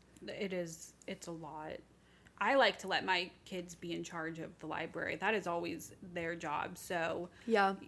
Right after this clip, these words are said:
Speaker 1: I have, like, a basic organization for it, like, by genre, but they have to be in charge of it. And I think then they feel a little bit more responsible for it. And so then it's, like,
Speaker 2: Yeah. I had a,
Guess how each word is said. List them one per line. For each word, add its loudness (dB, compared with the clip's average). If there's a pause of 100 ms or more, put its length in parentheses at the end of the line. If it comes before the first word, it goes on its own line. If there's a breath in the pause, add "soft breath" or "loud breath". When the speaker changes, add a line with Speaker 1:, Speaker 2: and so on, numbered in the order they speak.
(100)
Speaker 1:
I 2
have, 4
like, 0
a -4
basic -4
organization -4 (260)
for -2
it, -2
like, -4
by -2 (100)
genre, -2
but 0 (480)
they 4
have 2
to -6
be -6
in -2
charge -6
of -4
it. 0 (640 soft breath)
And 2
I 2
think -4
then -2
they -2
feel -2
a 2
little -2
bit -6
more 0
responsible -6
for 0
it. 0
And -2
so -4
then -2
it's, -8 (400)
like, -8
Speaker 2:
Yeah. 6 (300)
I 10
had 8
a, 8